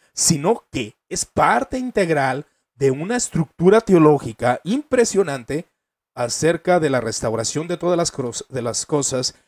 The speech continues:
y la salvación del hombre, que no solamente es ser declarado justo. El evangelio no es ser declarado justo y ya, sino que hay una estructura de la santificación. Precisamente, eh, Juan Calvino lo propone.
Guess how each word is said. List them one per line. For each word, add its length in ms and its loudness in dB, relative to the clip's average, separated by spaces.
y 120 -6
la 120 0
salvación 640 -4
del 160 -8
hombre, 460 -10
que 80 -20
no 120 -8
solamente 520 -6
es 60 -6
ser 160 -4
declarado 400 -6
justo. 300 -2
El 80 -4
evangelio 420 -4
no 100 -4
es 180 -4
ser 200 -2
declarado 400 -2
justo 320 -6
y 60 0
ya, 360 -2
sino 320 -4
que 80 0
hay 140 2
una 260 -10
estructura 800 -8
de 320 -6
la 140 -6
santificación. 840 -4
Precisamente, 580 -12
eh, 180 -12
Juan 160 -12
Calvino 340 -6
lo 120 -6
propone. 400 -8